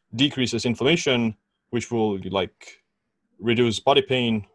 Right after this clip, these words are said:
physical pain, soreness, and, uh, also is associated with the reduced risk of, uh, dementia. There is, like, this, um, elimination of toxins and, uh, pathogens as well that occurs, which is, um,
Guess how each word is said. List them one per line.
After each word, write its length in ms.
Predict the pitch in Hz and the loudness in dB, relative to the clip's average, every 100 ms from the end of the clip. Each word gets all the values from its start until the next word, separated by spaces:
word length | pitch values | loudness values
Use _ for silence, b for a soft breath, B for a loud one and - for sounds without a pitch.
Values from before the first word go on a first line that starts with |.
| _ | _
physical 320 | 127 117 104 | -4 -4 -4
pain, 160 | 120 110 | -2 0
soreness, 560 | 127 120 107 - - - | 0 0 0 -4 -8 -2
and, 380 | 107 104 104 | 0 2 0
uh, 60 | 107 | 0
also 300 | 98 120 113 | 0 0 0
is 140 | 101 - | -2 -4
associated 540 | 110 120 - 110 104 | -2 -2 0 0 2
with 120 | 98 98 | 0 -2
the 80 | |
reduced 360 | 107 110 110 - | -2 -2 -2 -2
risk 240 | 117 - | -4 -2
of, 100 | 104 104 | -4 -2
uh, 120 | 98 | -2
dementia. 500 | 107 120 - 95 95 - _ b b b b - | 0 0 0 -4 -6 -12 _ b b b b 4
There 160 | 143 | 6
is, 160 | 151 139 | 8 6
like, 200 | 123 113 | 4 2
this, 260 | 127 - 123 | -2 -2 2
um, 320 | 110 104 101 _ _ _ _ - - | 2 2 -2 _ _ _ _ -20 0
elimination 540 | 127 139 135 139 - 110 | 6 8 8 4 4 -2
of 120 | 104 | 2
toxins 640 | 139 - 113 101 92 - - | 2 2 -2 -2 -4 -8 -6
and, 440 | 104 101 101 98 | -4 -2 -2 -2
uh, 280 | 101 98 98 95 - | 0 0 -2 -4 -4
pathogens 440 | - 135 113 107 104 | 0 0 0 -2 -2
as 120 | 104 | 0
well 160 | 123 104 | 2 2
that 140 | 104 | 2
occurs, 640 | 101 - 123 98 92 - - b b | 0 2 2 2 -2 -8 -14 b b
which 160 | 107 101 | -10 -6
is, 200 | 101 98 | -4 -2
um, 460 | 98 95 95 101 | -2 -2 -4 -8